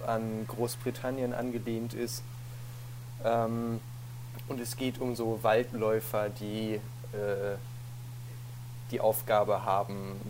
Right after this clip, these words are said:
das Königreich Araluen vor allen möglichen Gefahren zu beschützen. Und, ähm, jetzt gerade lese ich eben, wie gesagt, Band einundzwanzig. Es gibt da, ähm,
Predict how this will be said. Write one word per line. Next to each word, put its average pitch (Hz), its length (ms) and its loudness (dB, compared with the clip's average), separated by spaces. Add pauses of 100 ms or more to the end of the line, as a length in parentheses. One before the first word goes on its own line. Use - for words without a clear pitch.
(180)
das - 360 2
Königreich 110 600 0
Araluen 104 640 0
vor 101 460 2
allen 110 220 0
möglichen 110 520 -4
Gefahren 113 540 6
zu - 160 -6
beschützen. 113 600 -6 (1160)
Und, 123 460 4
ähm, 117 540 4
jetzt 123 240 0
gerade 135 280 4
lese 131 280 0
ich - 260 -6 (200)
eben, 123 320 -2
wie 123 100 -4
gesagt, 120 400 0 (360)
Band 117 260 2
einundzwanzig. 139 840 0
Es 127 180 -6
gibt 139 180 -2
da, 127 260 4 (800)
ähm, 120 580 2